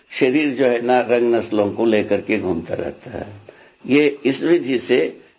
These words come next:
हर, हर मनुष्य सुखी होने के आशय में, अ, ब-, माने सनी हुई है।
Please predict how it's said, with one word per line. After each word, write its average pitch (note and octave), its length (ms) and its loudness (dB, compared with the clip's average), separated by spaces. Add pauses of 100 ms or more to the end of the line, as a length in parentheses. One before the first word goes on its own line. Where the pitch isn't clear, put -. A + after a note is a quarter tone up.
(160)
हर, C3+ 460 0
हर B2 240 0
मनुष्य A#2 480 -2 (240)
सुखी C#3+ 300 -2
होने G2+ 320 2
के F#2+ 180 -2
आशय F#2 380 0
में, F2 240 -2
अ, - 40 -18 (880)
ब-, F#2 240 2
माने F2 300 2
सनी A#2 320 2
हुई G#2 240 -2
है। E2 240 -10